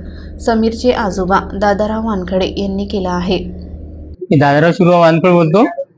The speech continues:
Speaker 2: माझ्या नात्यासोबत अकरा तारखेला त्याचं एकदम झोपेतून उठलं तर गळाले तकलीफ होती, तर आम्ही इथं ऑर्बिटमध्ये भरती केलं अकरा तारखेला.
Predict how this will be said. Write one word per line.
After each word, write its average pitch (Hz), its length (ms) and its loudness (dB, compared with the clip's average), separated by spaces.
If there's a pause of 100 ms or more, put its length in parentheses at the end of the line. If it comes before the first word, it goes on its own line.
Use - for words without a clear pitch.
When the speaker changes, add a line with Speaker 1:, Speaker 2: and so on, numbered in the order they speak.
(360)
Speaker 2:
माझ्या 147 220 4
नात्यासोबत 170 460 4
अकरा 160 300 4
तारखेला 175 760 4
त्याचं 165 200 2
एकदम 170 320 2
झोपेतून 156 380 4
उठलं 170 140 4
तर 165 100 4
गळाले 165 400 6 (560)
तकलीफ 170 220 4
होती, 160 280 4
तर 165 40 6
आम्ही 165 200 4
इथं 165 360 4 (680)
ऑर्बिटमध्ये 165 540 4
भरती 156 320 4
केलं 160 200 4 (320)
अकरा 156 240 4
तारखेला. 165 340 4